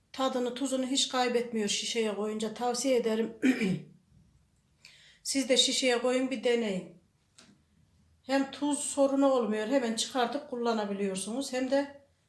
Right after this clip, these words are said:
çok güzel duruyor. Yaprak tadı, tuzu içinde oluyor. Kaybetmiyor yaprak tadını. Biz kaynar suya batırıp çıkartıyorum. Yumuşacık oluyor.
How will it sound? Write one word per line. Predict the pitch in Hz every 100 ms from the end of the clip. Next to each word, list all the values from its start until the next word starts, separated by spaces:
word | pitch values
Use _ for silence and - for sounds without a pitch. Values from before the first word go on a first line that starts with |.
| _ _ _ _ _ _ _ _ _
çok | - 262 262
güzel | 269 277 269 -
duruyor. | 220 226 277 269 -
Yaprak | 254 247 269 262
tadı, | 262 247 233
tuzu | 233 247 285
içinde | 240 - 254 247
oluyor. | 226 185 165 165
Kaybetmiyor | 220 220 226 240 202 185 180
yaprak | 180 - 165 170 - _ _ _ _
tadını. | - 185 185 160 156 _ _ _ _ _ _ _ _ _ _ _ _ _ _ _ _ _ _ _ _ _ _ _ _ -
Biz | 311 - -
kaynar | 294 302 285 247
suya | 262 254
batırıp | 285 277 240 233
çıkartıyorum. | - 277 277 220 - 262 330 - - _ _ _ _ _ _ _ _
Yumuşacık | 302 277 240 233 -
oluyor. | 254 214 175 165 -